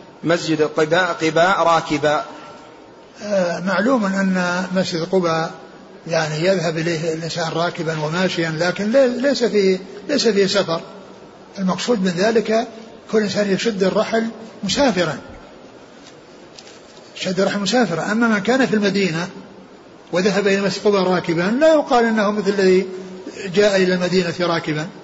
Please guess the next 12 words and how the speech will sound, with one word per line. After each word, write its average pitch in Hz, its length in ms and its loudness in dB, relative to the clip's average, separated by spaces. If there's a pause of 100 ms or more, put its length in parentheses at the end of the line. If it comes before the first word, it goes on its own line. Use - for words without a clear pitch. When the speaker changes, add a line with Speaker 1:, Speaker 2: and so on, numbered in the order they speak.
(520)
Speaker 2:
لأن 202 180 2
المقصود 208 460 0 (320)
شد 220 220 0
الرحال 202 320 2
في 196 80 -6
السفر. 220 360 0 (720)
أما 226 200 0
ما 202 120 2
كان 196 260 0
في 180 120 0
داخل 180 280 0
البلد 165 440 0